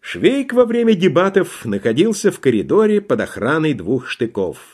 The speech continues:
Потом его опять ввели в зал суда, поставили перед лицом судей и еще раз спросили,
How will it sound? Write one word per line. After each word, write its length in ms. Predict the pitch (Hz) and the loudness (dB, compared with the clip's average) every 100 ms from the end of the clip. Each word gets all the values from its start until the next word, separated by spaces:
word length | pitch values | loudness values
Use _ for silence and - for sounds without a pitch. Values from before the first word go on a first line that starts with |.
| _ _ _ _ - | _ _ _ _ -10
Потом 260 | 127 240 | -2 0
его 240 | 247 233 240 | 0 0 0
опять 420 | 226 143 127 98 | 2 2 0 -2
ввели 320 | 98 120 110 | -4 -2 -2
в 80 | 82 | -4
зал 240 | 117 90 | -6 -6
суда, 400 | - 82 104 226 | -10 -6 -2 -2
поставили 760 | 208 - 90 - 165 151 110 90 | -4 -10 -12 -4 -2 0 0 -4
перед 400 | - - 82 73 | -8 -8 -8 -10
лицом 340 | 78 - 64 | -14 -14 -18
судей 540 | 60 - 254 254 233 - _ _ _ - | -8 -4 -2 -2 -4 -6 _ _ _ -2
и 60 | |
еще 480 | 285 247 - 175 165 | 0 2 2 4 4
раз 180 | 156 - | 4 0
спросили, 760 | - 139 127 - 120 113 113 | -6 -4 -4 -4 -4 -2 -6